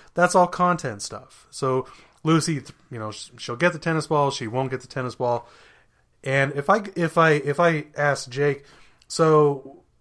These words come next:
you know, when Lucy gets the tennis ball and she brings it back to you, you know, what's that like for you?" You know, it's, it's a very counselor-y kind of question, but the idea is we're getting away from the content and we're getting into the process. So the thing is Lucy chasing the ball, bringing it back,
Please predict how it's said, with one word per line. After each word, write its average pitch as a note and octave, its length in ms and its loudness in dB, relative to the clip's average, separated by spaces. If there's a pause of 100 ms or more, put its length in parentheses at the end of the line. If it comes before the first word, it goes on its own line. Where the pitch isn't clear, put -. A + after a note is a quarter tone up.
(160)
you D3+ 100 -2
know, D3 80 2
when C#3+ 140 0
Lucy D3+ 260 0
gets C3+ 220 -4
the - 60 -20
tennis D3 240 -4
ball B2 180 -4
and A#2+ 80 -8
she - 80 -16
brings B2 240 -6
it A2+ 40 -12
back B2+ 280 0
to B2+ 100 -10
you, G#2 380 -10
you A#2+ 60 -10
know, A2+ 100 -8
what's A2+ 160 -8
that G#2+ 160 -6
like A2+ 220 -6
for F#2+ 180 -18
you?" F#2 100 -20 (480)
You B2+ 80 -4
know, B2 80 0
it's, A#2 140 -8
it's A#2+ 100 -14
a B2 40 -10
very A#2+ 160 -2
counselor-y B2+ 720 -2
kind A2 220 -10
of G2+ 60 -14
question, D#3 420 0
but A2 100 -12
the A#2+ 140 -8
idea D3+ 300 0
is A2+ 380 -6 (440)
we're C#3 80 -4
getting D3+ 180 0
away D3 280 2
from E3+ 160 -4
the B2+ 80 -4
content D#3 600 0
and A#2 60 -6
we're A#2 60 -4
getting B2 200 -2
into G#2+ 160 -6
the G2 80 -12
process. G2+ 540 -8 (500)
So C#3 340 4
the C3+ 200 -2
thing C3+ 720 0
is A#2+ 720 -4
Lucy B2+ 360 -4
chasing A#2 380 -6
the G#2+ 60 -10
ball, C3 340 2
bringing G#2+ 260 -8
it G#2 80 -10
back, A#2+ 360 -4